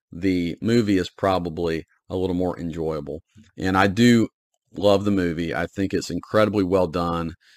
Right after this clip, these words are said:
Uh, it's definitely a drama. Th-, there, there's not, I mean, there's good baseball action. It's it's beautifully shot. I, I love how it shows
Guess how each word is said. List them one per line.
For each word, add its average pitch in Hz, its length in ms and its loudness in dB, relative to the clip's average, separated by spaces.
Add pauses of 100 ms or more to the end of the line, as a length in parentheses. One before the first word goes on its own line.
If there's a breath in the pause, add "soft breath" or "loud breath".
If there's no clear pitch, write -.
(220 soft breath)
Uh, 92 300 -4
it's 104 260 2
definitely 160 420 2
a 120 80 6
drama. 82 540 -2
Th-, 98 160 0
there, 110 300 4 (340)
there's 104 240 -2
not, 117 360 2
I 107 40 0
mean, 117 120 4
there's 117 180 4
good 120 320 2
baseball 101 580 2
action. 87 540 -2 (420 soft breath)
It's - 380 -4 (460 soft breath)
it's 101 180 0
beautifully 104 480 2
shot. 78 480 -2 (120)
I, 92 80 -6
I 98 200 -4
love 110 600 2 (600)
how 101 260 0
it 92 260 2 (1160)
shows 110 600 4